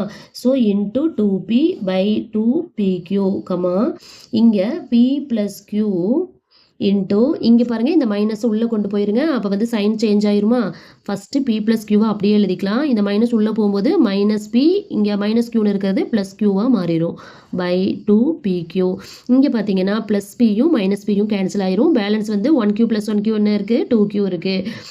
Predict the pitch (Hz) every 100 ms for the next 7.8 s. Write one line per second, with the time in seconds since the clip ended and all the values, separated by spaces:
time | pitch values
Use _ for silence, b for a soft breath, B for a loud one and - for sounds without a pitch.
0 | B - 190 185 208 196 202 196 262 202
1 | 247 233 214 208 196 180 175 190 285 349
2 | B B B B 240 247 330 240 233 240
3 | 233 196 196 302 381 214 226 269 330 -
4 | - _ 247 262 262 240 247 240 202 202
5 | 196 202 277 240 269 240 220 285 226 240
6 | 247 226 233 214 185 196 202 226 247 214
7 | 196 202 208 208 185 185 214